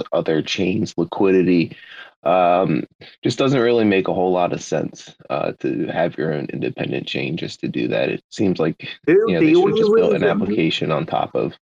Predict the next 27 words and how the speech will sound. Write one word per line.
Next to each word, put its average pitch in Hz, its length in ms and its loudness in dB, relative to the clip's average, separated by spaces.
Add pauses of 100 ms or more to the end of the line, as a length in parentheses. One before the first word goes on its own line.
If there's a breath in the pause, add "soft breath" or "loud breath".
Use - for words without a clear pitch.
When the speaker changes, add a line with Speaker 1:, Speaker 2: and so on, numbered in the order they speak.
(280)
Speaker 2:
Niels, 180 380 2
the 147 120 4
only 180 200 6
reason 196 340 4
it - 80 -2
makes 139 340 0
sense 151 300 -2
is 110 120 -4
if 127 180 2
you're 117 100 4
Kujira 120 680 2
and 107 200 0
you 117 180 6
are 117 160 2
deploying, 117 800 2
like, 107 340 2
multiple 117 1120 2
different 104 600 2
DeFi 110 680 2
projects 92 540 -2 (140)
all 117 300 4
working 104 540 2
within 104 440 4
the 101 120 4
same 101 320 0
hub 92 280 0
system. 98 420 -2